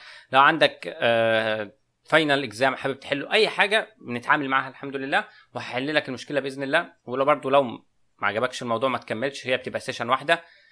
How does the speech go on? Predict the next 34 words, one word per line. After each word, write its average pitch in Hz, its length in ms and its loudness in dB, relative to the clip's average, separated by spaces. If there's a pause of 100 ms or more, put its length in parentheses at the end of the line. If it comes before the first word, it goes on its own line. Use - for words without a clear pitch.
(160)
بتبقى 131 200 0
ليك 135 220 -6
انت 135 140 -4
بس، 147 420 0 (920)
وكده 127 600 -2
كده 143 120 0
مش 135 140 -6
هتخسر - 260 -2
حاجه. 127 280 2
الاسعار 120 260 0
في - 140 -10
متناول 117 260 -4
الجميع 117 260 0
خاصه 120 380 -6
للمرحله 110 520 0
ال-، 104 280 -8 (340)
اللي 95 280 -12
هي 110 140 -2
الجريد 107 460 -6
فور 123 240 -4
وفايف 120 260 -2
وسكس، - 420 -6 (280)
خمسة 135 240 -2
وعشرين 131 200 -6
جنيه 123 140 -6
للحصه، 135 500 -6 (640)
فموضوع 117 1200 0
يعني 123 220 4
هي-، 117 260 -2
هيفرق 127 380 -2
معاك 117 200 4
جدًا 160 360 -2
وبسعر 170 420 0
رمزي. 101 380 -8